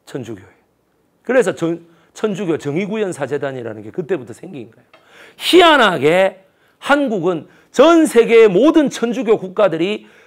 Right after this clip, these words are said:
천주교 사재단들이 전부 독재 정권하고 딱 결합돼가지고 독재 정권이 향하는 모든 나쁜 짓을 다 하고 있는데 보수파로서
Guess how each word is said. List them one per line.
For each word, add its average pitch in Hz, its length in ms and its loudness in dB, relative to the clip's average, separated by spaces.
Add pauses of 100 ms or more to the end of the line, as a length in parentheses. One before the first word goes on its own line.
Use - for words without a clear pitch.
천주교 285 540 2
사재단들이 214 720 -2
전부 349 460 -2
독재 - 380 0
정권하고 202 680 -2
딱 - 320 -2 (300)
결합돼가지고 214 1160 2 (260)
독재 285 380 2
정권이 226 420 0
향하는 196 520 -4
모든 339 440 4
나쁜 240 320 0
짓을 175 260 -6
다 135 120 -4
하고 220 260 -4
있는데 135 380 -8
보수파로서 143 920 -10